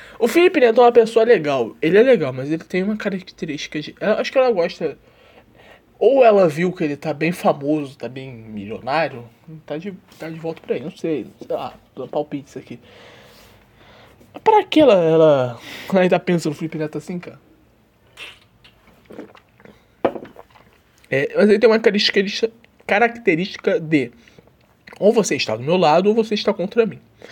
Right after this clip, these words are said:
É, isso dá pra ver. É, ele é oito ou oitenta. Quando começa a achar que alguém está contra ele, ele treta, ele briga, ele tira da vida.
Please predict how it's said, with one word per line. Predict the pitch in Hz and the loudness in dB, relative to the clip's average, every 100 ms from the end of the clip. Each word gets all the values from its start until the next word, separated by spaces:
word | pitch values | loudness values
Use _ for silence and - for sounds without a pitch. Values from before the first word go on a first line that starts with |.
| - - - - - _ _ _ _ - | -20 -20 -20 -20 -20 _ _ _ _ -2
É, | 190 139 - _ _ _ _ - | -2 -2 -8 _ _ _ _ -18
isso | 131 - 175 165 | -16 -12 -8 -6
dá | 160 | -8
pra | - 180 | -6 -6
ver. | - - - - | -8 -20 -20 -8
É, | 175 170 - | 0 2 4
ele | 233 247 | 4 4
é | |
oito | 202 196 214 | 4 2 4
ou | 269 | 2
oitenta. | 214 - 107 113 | 2 -4 -10 -10
Quando | - 170 175 | -8 -8 -4
começa | 165 147 131 - | -4 -2 -2 0
a | 143 | 0
achar | - - | 0 -4
que | 110 | -4
alguém | 120 123 131 | -10 -10 -12
está | - - | -10 -8
contra | 123 131 202 208 | -8 -6 0 4
ele, | 170 170 | 4 2
ele | 147 135 | 0 -4
treta, | - 139 135 135 | -4 -4 -2 -2
ele | 113 107 107 | -4 -4 -6
briga, | 120 123 117 | -6 -8 -10
ele | 113 | -10
tira | - 113 | -8 -4
da | 151 160 | 0 0
vida. | 143 143 147 147 | 0 -8 -8 -8